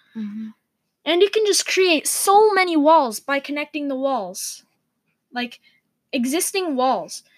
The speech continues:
Speaker 2: It can, it connects to them from, it seems like it's a very, very good super.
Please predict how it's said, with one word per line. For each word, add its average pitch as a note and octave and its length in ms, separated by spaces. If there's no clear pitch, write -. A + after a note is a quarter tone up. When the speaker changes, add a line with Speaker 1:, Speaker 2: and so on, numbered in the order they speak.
Speaker 2:
It D#4 160
can, E4 240
it - 160
connects F#4+ 560
to D#4 180
them C4 360
from, D4+ 280
it D4+ 140
seems F#4+ 480
like B3+ 240
it's - 260
a C4 80
very, D4 380
very A#3+ 320
good G#3+ 180
super. G#3+ 580